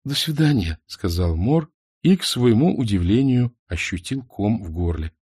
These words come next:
Ужасно неприятное слово, да? «Весьма». Смерть ухмыльнулся, ибо, как уже не раз говорилось, особого выбора у него не было.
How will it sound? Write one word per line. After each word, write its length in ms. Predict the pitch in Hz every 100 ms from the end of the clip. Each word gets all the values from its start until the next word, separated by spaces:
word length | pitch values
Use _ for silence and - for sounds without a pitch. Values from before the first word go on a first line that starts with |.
| _ _ _ -
Ужасно 380 | 104 147 -
неприятное 580 | 139 127 131 127 123 127
слово, 400 | 120 127 110 92
да? 320 | 95 127 151 - _ _ _ _
«Весьма». 880 | - 101 107 - - 90 87 78 - _ _ _ _ _ _ _ _ _
Смерть 480 | - 95 113 110 -
ухмыльнулся, 840 | 92 80 87 87 117 143 - - - _ _ _ _
ибо, 240 | 147 151 151
как 240 | 170 156
уже 220 | 151 160
не 140 | 151 151
раз 220 | 165 117
говорилось, 600 | 104 98 113 135 95 -
особого 640 | 101 - 175 156 143 131
выбора 420 | 110 143 127 117 117
у 60 | 95
него 260 | 98 107
не 180 | 98 90
было. 360 | 127 90 76